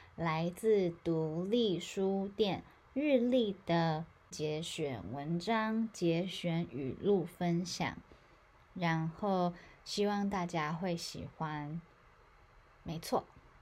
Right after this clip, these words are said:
先跟你们做一个小透露好了。比如说，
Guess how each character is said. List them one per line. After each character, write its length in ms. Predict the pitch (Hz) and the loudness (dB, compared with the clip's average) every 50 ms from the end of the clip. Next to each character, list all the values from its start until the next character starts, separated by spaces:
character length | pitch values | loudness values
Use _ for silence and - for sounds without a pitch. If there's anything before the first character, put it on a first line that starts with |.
| - - - | -20 -20 -14
先 300 | - - 339 349 349 339 | -6 0 2 2 4 4
跟 160 | 339 330 320 | 4 4 4
你 40 | 277 | 4
们 300 | 214 185 170 170 170 180 | 4 4 4 4 2 2
做 220 | - - 269 220 | 2 4 4 4
一 60 | 180 | 4
个 240 | 175 - - 127 127 | 2 0 -4 -4 -4
小 240 | - - - - - | -4 -6 -6 -8 -8
透 240 | - - 247 202 196 | -8 -2 -2 0 0
露 140 | 185 180 160 | 0 0 -2
好 320 | 180 185 - - 220 - | -4 -6 -10 -12 -12 -12
了。 240 | - - 71 53 - - - - - - - - - - - - - - - - - - - _ - - - - | -10 -10 -10 -10 -12 -14 -20 -20 -20 -20 -20 -20 -20 -20 -20 -20 -20 -20 -20 -20 -20 -20 -20 _ -20 -20 -6 0
比 80 | - 190 | 0 2
如 320 | 180 165 175 180 190 196 | 2 2 2 0 0 -2
说， 580 | 196 - - - 247 226 226 220 220 220 226 | -4 -6 -4 0 2 2 4 4 4 2 0